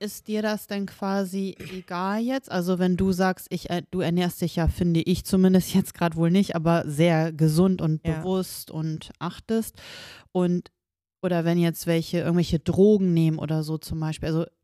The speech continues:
Speaker 1: empfindest du, dass du das judged und irgendwie was zu sagen hättest oder kannst du die im So-Sein so lassen?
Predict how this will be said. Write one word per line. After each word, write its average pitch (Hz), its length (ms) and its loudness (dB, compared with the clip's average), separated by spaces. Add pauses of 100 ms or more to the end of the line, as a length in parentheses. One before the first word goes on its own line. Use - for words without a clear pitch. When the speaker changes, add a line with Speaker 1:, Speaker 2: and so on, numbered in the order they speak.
Speaker 1:
empfindest 196 540 -2
du, 190 60 -2
dass 175 220 -2
du 180 80 -6
das 170 360 -4 (120)
judged - 600 -4
und 170 420 -4
irgendwie 170 540 -6
was 165 260 -6
zu 170 160 -6
sagen 165 320 -2
hättest 202 500 -4
oder 185 200 2
kannst - 320 -2
du 180 80 0
die 180 160 0
im 175 160 2
So-Sein 165 760 2
so 156 180 0
lassen? 151 520 -2